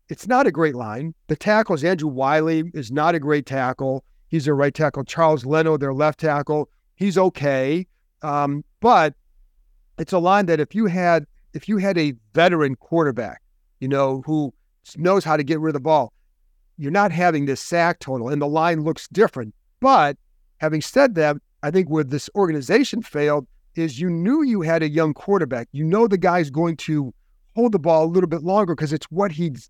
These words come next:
done, and it's part of who he is. Plus, he's young, and they didn't build a stronger line in front of him to give him that little bit, little bit extra time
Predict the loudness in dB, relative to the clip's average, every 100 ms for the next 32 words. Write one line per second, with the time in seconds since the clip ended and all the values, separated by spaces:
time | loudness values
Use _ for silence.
0 | _ 0 2 2 0 -6 -16 _ _ _
1 | 0 2 0 -2 -8 -2 2 2 2 2
2 | 0 -2 0 0 0 -4 -4 -2 2 2
3 | 0 -6 -18 _ -8 -2 -2 0 0 0
4 | -2 0 2 2 -2 -4 -2 0 0 0
5 | 0 -2 -2 -6 -2 0 0 0 -2 -4
6 | -6 _ _ -10 -10 2 4 4 2 0
7 | 0 -2 0 -2 -2 -2 -6 -4 -2 0
8 | 0 2 2 2 0 -8 -2 0 0